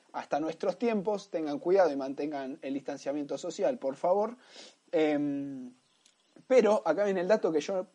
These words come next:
por ahí a este lo, lo llegaban a conocer, pero veo que no es el caso.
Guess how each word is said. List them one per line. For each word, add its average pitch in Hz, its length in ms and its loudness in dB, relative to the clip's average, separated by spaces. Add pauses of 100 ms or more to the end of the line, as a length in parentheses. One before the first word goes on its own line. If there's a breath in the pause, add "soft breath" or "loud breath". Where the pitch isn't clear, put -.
(140)
por 190 160 4
ahí 175 260 4
a 156 60 2
este - 180 -2
lo, 143 220 0
lo 131 100 -6
llegaban 165 400 -4
a 139 80 -6
conocer, 147 480 -4
pero 131 220 -4
veo 147 240 4
que 147 100 -4
no 160 60 -4
es 160 140 -8
el 160 100 -4
caso. 175 400 -2